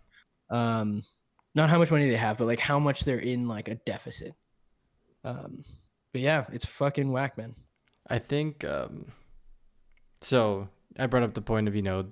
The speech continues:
Speaker 2: not being able to be in prime time, but I'm gonna counter my own argu-, or my own point, I guess, because,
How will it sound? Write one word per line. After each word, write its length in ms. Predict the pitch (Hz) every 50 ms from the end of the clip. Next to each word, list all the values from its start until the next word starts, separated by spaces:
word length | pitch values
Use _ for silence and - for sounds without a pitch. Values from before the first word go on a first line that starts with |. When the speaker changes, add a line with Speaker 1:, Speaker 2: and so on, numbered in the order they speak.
| - _ _
Speaker 2:
not 240 | - 110 104 101 -
being 140 | 104 101 98
able 180 | 95 98 95
to 80 | 92 92
be 240 | 104 104 101 98 95
in 100 | 95 92
prime 400 | - - 104 92 92 92 95 92
time, 300 | - 107 107 110 117 113
but 260 | 107 110 98 87 - - - - - - _ _ -
I'm 220 | 117 110 104 107
gonna 200 | 104 120 107 104
counter 380 | 104 - 123 113 117 113 117 110
my 200 | 104 98 95 113
own 140 | 127 139
argu-, 420 | 139 123 110 107 104 98 104 - -
or 180 | - 110 107 101
my 180 | 104 104 104
own 380 | 107 117 120 117 110 107 104 104 - - - - - - 135 139 - - -
point, 400 | - 127 127 120 117 113 101 107
I 80 | 104 98
guess, 340 | 92 101 101 113 110 - -
because, 560 | - 107 - - 107 101 95 95 87 -